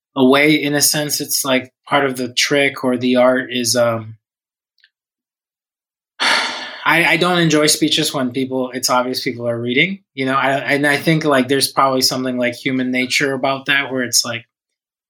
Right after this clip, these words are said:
yeah, if you're reading it, like, how sincere are you being? Like, even if you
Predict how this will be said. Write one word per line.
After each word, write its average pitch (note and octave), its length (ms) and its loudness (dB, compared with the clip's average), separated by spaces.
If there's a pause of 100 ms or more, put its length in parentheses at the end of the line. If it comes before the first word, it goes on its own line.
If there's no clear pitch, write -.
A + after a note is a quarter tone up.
(260)
yeah, A2+ 300 0 (180)
if C#3 140 0
you're D3 140 4
reading C#3+ 360 2
it, A2 260 -8
like, A#2+ 160 -4
how C3 720 0
sincere C3 580 0
are A#2 80 2
you A2+ 140 -6
being? - 320 -16
Like, A2+ 160 -10
even D#3 240 2
if F3 100 0
you D#3 380 2